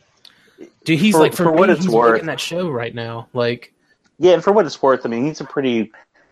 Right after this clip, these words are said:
Speaker 2: like, he's a pretty big, uh, <clears throat> like, look at all the other characters they've killed off, like, the villain characters and whatever. Like, you haven't really seen, like, a, uh,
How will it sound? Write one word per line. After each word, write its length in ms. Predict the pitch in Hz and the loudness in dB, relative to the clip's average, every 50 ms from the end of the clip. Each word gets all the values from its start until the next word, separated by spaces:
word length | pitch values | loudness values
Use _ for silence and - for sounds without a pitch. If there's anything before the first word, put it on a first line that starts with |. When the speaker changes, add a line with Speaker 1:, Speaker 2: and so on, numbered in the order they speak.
| _ _ _ _ _ - | _ _ _ _ _ 0
Speaker 2:
like, 160 | 117 117 226 | 0 0 0
he's 240 | - - 180 170 - | -2 -4 -4 -4 -6
a 60 | 170 | -6
pretty 320 | - - - 147 131 127 | -6 -2 -2 0 0 0
big, 520 | 110 - - 113 107 107 104 98 92 - 107 | -2 0 2 2 4 4 2 0 0 0 2
uh, 360 | 98 98 90 87 90 90 - - - _ _ _ - - _ _ _ _ _ _ _ _ _ _ _ _ _ _ _ _ - | 2 4 4 4 2 2 0 -4 -8 _ _ _ -20 -20 _ _ _ _ _ _ _ _ _ _ _ _ _ _ _ _ -2
<clears throat> 400 | - - - - - - - - | -2 0 0 -2 -4 -8 -6 0
like, 240 | 147 170 180 - 165 | 2 2 2 2 2
look 160 | 185 254 254 | 0 2 2
at 80 | 302 226 | 4 4
all 140 | 196 175 156 | 4 4 4
the 60 | 143 | 4
other 200 | 127 117 120 113 | 4 2 0 0
characters 480 | - - 110 101 92 - 107 95 - | 0 0 -2 -2 -2 -4 -6 -8 -4
they've 160 | - 101 92 - | -4 -6 -6 -6
killed 240 | - 101 92 87 | -6 -6 -6 -4
off, 260 | - - 117 98 - - - _ _ - | -4 -6 -6 -8 -10 -14 -20 _ _ -8
like, 160 | 113 107 110 | -6 -4 -2
the 80 | 131 | -2
villain 440 | 113 110 104 120 117 110 110 107 104 | -2 0 0 2 2 2 2 -2 -2
characters 540 | - - 107 101 98 92 - 107 104 95 - | -2 -2 0 0 0 -2 -4 -4 -4 -4 -6
and 100 | 107 98 98 | -8 -12 -8
whatever. 340 | 98 101 98 92 101 104 110 | -4 -4 -2 -2 -2 -2 -2
Like, 220 | 123 120 113 - _ _ - - _ _ _ - - - | -2 -2 -4 -6 _ _ -20 -20 _ _ _ -16 -10 -6
you 160 | 139 165 165 | -4 -4 -2
haven't 480 | 131 175 180 185 170 180 156 - 131 - | 0 2 2 2 2 2 0 -2 -4 -4
really 160 | 135 131 123 | -2 -2 -2
seen, 460 | - - - 127 123 120 120 117 113 | -2 -4 -6 -4 -4 -2 -2 -2 -2
like, 240 | 110 107 107 - - | -4 -4 -4 -2 0
a, 280 | 107 98 95 95 95 92 | 0 0 2 0 0 0
uh, 260 | 90 87 90 92 | 0 0 -2 -4